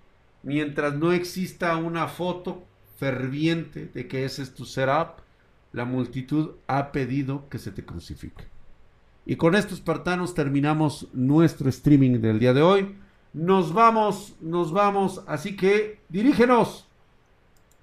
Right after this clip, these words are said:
A ver, ¿con quién, mi querido y poderoso Diego Walker? Vámonos. Vamos a darle un poquito de candela a alguien de nuestros amigos por allá de aquel lado.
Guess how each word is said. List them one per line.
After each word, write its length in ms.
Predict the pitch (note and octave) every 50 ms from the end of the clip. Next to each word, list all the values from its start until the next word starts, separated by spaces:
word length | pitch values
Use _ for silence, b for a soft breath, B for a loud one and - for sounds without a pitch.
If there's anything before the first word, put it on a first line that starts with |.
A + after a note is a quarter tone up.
| _ -
A 120 | E3 D#3
ver, 380 | F#3 A3+ A#3 A#3 A3+ A3+ - - - -
¿con 240 | D#3+ F3 F#3 F#3+ -
quién, 360 | - G#3 A#3 A#3 A#3 A3+ A3
mi 80 | G#3+ F#3
querido 1800 | - F#3+ G#3 A3 A3 A3 G#3+ G#3 G3+ F#3+ F#3 F3+ F3+ E3+ E3 D#3+ D#3 D3+ D3 C#3 C#3 C3+ C3 B2 A#2+ A#2 A2+ A2+ A2 G#2+ G#2 G2 F2 - - _ _ _ _ _ _ _ _ _ _ _ _ _ _ _ _ -
y 100 | - D#3+
poderoso 540 | C#3 D#3 F3 F3 E3 F3+ G3+ A3+ A3 A3 F#3+
Diego 200 | F#3 G#3 G#3 G3+
Walker? 480 | F#3 G#3+ A3+ A3 A3 G3 A3 G#3+ G3+ F#3
Vámonos. 960 | F3 G#3+ A#3 A#3 B3 A#3+ A#3 A#3+ B3+ C4+ C4+ B3+ C4 - - - - - - - - - - - - - _ - -
Vamos 320 | - F3 G3 G#3+ G3+ G3
a 60 | F3+ F#3
darle 340 | F#3+ G3 G#3 G#3 G3+ G#3
un 100 | G#3+ G3+
poquito 440 | D#3 E3+ F3+ - G3+ G#3 G3 G3+ F#3+
de 100 | E3 E3+
candela 520 | F3 F3 F3 F3+ F#3 G#3 G3+ G3+ G3+ G3+ -
a 140 | - D#3+ F#3
alguien 340 | G#3 G3+ F3 F#3+ F#3+ F#3 F3
de 100 | F3 E3
nuestros 460 | E3 D3 - - D#3 D3 - - - - -
amigos 640 | D3 E3 F#3+ G#3 G3+ F#3 F#3+ F#3 E3 - - - - _ _ _ _ _ _ _ _ _ _ _ _ _ _ _ _ _
por 160 | - C3 C#3
allá 300 | D3 D#3 D#3 E3 G3 G3+
de 80 | F#3+ F#3+
aquel 260 | F3+ F#3 F#3 F#3+ F#3
lado. 480 | F#3 F#3+ G3 F#3+ F#3 F3+ E3+ E3 C3+